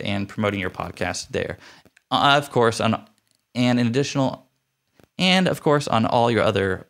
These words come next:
social media sites. And if you can, have a website dedicated to your podcast.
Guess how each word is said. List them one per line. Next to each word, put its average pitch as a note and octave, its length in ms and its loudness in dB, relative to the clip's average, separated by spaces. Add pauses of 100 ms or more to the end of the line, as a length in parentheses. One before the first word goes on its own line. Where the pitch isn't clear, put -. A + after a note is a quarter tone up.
(120)
social G2+ 320 -4
media G2 340 -4
sites. - 460 -8 (840)
And B2+ 80 2
if A#2+ 120 0
you B2 60 0
can, D#3 400 2 (360)
have C3+ 200 2
a C#3 80 2
website A#2+ 640 0
dedicated A#2 720 -2
to A2+ 120 -4
your G#2+ 300 -2
podcast. G#2 640 -4